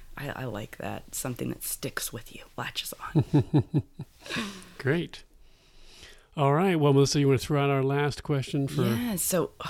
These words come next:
Speaker 1: we love to ask at the end, and you've given us so many per-, pearls, so many,
Speaker 2: <laughs>
Speaker 1: uh, pieces of wisdom to, to go off of, but we,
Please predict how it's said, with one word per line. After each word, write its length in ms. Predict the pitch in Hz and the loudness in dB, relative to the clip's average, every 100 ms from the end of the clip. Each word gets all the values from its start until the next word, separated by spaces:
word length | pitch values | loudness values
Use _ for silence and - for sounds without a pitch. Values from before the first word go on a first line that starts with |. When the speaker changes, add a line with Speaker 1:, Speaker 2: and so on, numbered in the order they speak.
| - 151 | -10 -6
Speaker 1:
we 200 | 185 214 | -4 -2
love 360 | 175 160 190 | 0 0 -2
to 80 | 190 | -4
ask 400 | 190 175 165 - | -2 -2 -4 -6
at 100 | 151 | -10
the 160 | - 131 | -6 -6
end, 180 | 123 123 | -6 -6
and 120 | 156 | -2
you've 160 | 202 302 | -2 0
given 260 | 339 330 226 | -2 -2 -2
us 140 | 156 | -2
so 260 | - 190 208 | -2 -2 -2
many 200 | 214 180 | -4 -8
per-, 320 | - 151 - - | -8 -8 -8 -8
pearls, 640 | - 165 113 120 - - - - | -4 -2 -2 -4 -6 -8 -10 -10
so 220 | - 160 | -6 0
many, 380 | 165 151 147 - - | 4 6 4 2 -4
Speaker 2:
<laughs> 140 | - | -10
Speaker 1:
uh, 140 | 76 78 | -8 -8
pieces 380 | - 156 156 139 | -6 -4 -4 -4
of 180 | 127 - | -6 -4
wisdom 540 | 139 127 117 113 123 - | -4 -4 -6 -6 -6 -8
to, 300 | 135 127 113 - - - - | -8 -6 -8 -12 -20 -20 -6
to 100 | 151 | -2
go 200 | 147 139 | 0 2
off 260 | 151 165 | 0 0
of, 240 | 120 117 - | -6 -8 -4
but 200 | 131 - - - | -2 -2 -6 -10
we, 240 | - 196 | -4 -4